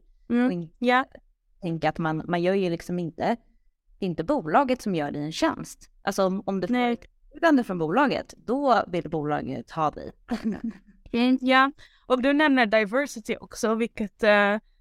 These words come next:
Speaker 1: var någonting som jag tänkte ta upp här. Vi är ju ändå på Women Engineer Radio här. Och jag har varit inne på er hemsida och en sak stod ut ganska mycket, eh, för mig. Och det var att ni har väldigt bra fördelning män, kvinnor inom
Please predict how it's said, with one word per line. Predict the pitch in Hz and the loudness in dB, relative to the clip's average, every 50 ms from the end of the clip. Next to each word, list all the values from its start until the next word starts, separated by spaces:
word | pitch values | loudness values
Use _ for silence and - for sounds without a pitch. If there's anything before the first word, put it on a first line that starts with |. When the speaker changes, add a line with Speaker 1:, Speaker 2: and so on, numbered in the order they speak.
| _ _ | _ _
Speaker 1:
var | - 277 302 302 | 2 4 4 6
någonting | 294 294 269 226 - 247 202 | 4 4 2 0 -2 -4 -2
som | - 233 233 | -2 -2 -2
jag | 240 226 | 0 0
tänkte | 277 254 214 220 220 | 0 -2 -2 -2 -4
ta | - 220 | -4 -4
upp | - - 214 208 - - | -4 -4 -4 -6 -6 -8
här. | - - 220 208 196 214 240 262 | -4 0 2 4 6 6 4 4
Vi | 226 240 233 233 226 202 | 2 0 0 0 0 0
är | 196 214 214 | 2 2 2
ju | 208 214 202 | 2 2 2
ändå | 190 202 202 196 196 190 | 2 2 2 0 -2 -4
på | - 202 196 185 214 | -4 -6 -6 -4 0
Women | 208 233 226 220 | 2 2 2 2
Engineer | 220 220 214 220 208 208 196 190 190 175 | 2 0 0 2 2 4 4 4 2 2
Radio | - 196 208 208 202 196 190 202 196 196 208 | 0 0 0 0 0 0 0 2 0 0 2
här. | 202 196 196 226 254 294 - _ _ _ _ _ _ | 2 2 2 2 2 0 -2 _ _ _ _ _ _
Och | - 226 - - | -6 -4 -2 0
jag | 277 277 | 0 0
har | 254 302 285 | 2 0 0
varit | 269 226 - | 0 -2 -2
inne | - 240 247 220 226 269 277 | -2 0 2 2 2 0 0
på | - 302 - | -2 -4 -4
er | - 226 208 196 | -2 -2 -2 -2
hemsida | 190 208 220 208 196 - - 294 269 208 185 123 - | -2 -2 -2 -2 -2 -2 -2 -2 0 0 0 0 0
och | 208 208 - - | -2 -4 -2 0
en | 277 302 311 311 294 262 - - | 2 2 4 4 2 2 0 -4
sak | - - 247 208 208 196 - | -4 -4 -2 -2 -2 -2 -6
stod | - - - 202 180 - - | -8 -6 -4 -4 -4 -2 -4
ut | 285 - - - | -6 -6 -6 -12
ganska | 254 - 277 269 226 - - 220 | -4 -2 -2 -2 -2 -2 -4 -4
mycket, | 208 185 - 214 208 - _ - - | -4 -2 -4 -6 -8 -8 _ -10 -2
eh, | - 185 180 180 208 - - 214 - - | 0 2 2 2 0 -2 -6 -10 -6 -4
för | 220 | -2
mig. | 202 185 - - - 214 240 - - - - - - | -2 -2 -2 -4 -4 -6 -6 -8 -14 -20 -20 -6 -4
Och | 226 226 208 | -4 -2 0
det | 269 294 | -2 0
var | 285 302 285 262 240 - | 0 2 2 2 2 0
att | - - - _ - - - | -2 -6 -8 _ -20 -12 -6
ni | 220 226 233 233 233 | -2 0 0 0 2
har | 220 220 220 214 208 208 196 - | 4 4 4 6 4 4 2 0
väldigt | 202 196 208 294 285 233 214 285 320 262 | -2 0 2 2 2 2 0 0 -2 -2
bra | 262 254 220 196 | 0 0 -2 -2
fördelning | - 220 196 208 196 190 185 185 - 185 196 196 202 - - _ _ - | -2 -4 -4 -2 -2 -2 -2 -2 -4 -4 -6 -6 -8 -10 -16 _ _ -2
män, | 220 226 240 233 220 202 208 | 0 2 4 4 4 2 -2
kvinnor | - - 269 247 220 226 269 294 269 220 | -2 -2 -2 0 2 2 2 2 2 0
inom | - - - 214 202 202 202 196 190 202 | -2 -4 -4 -2 -2 0 0 0 -2 -2